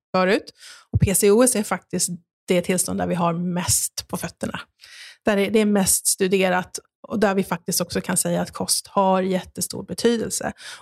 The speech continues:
Och, och egentligen är det inte så konstigt, för P C O S är ju inte bara ett problem som har med äggstockarna att göra, utan det är ju en, en, ett metabolt tillstånd som påverkar insulin till exempel. Så att det är ju rätt rimligt att man då med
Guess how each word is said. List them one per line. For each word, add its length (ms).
Och, 200
och 60
egentligen 320
är 20
det 80
inte 180
så 100
konstigt, 380
för 100
P 140
C 180
O 160
S 180
är 40
ju 60
inte 280
bara 680
ett 280
problem 520
som 260
har 260
med 200
äggstockarna 560
att 40
göra, 200
utan 260
det 60
är 40
ju 80
en, 260
en, 180
ett 120
metabolt 840
tillstånd 540
som 140
påverkar 800
insulin 600
till 160
exempel. 500
Så 140
att 60
det 80
är 40
ju 80
rätt 260
rimligt 520
att 100
man 120
då 140
med 140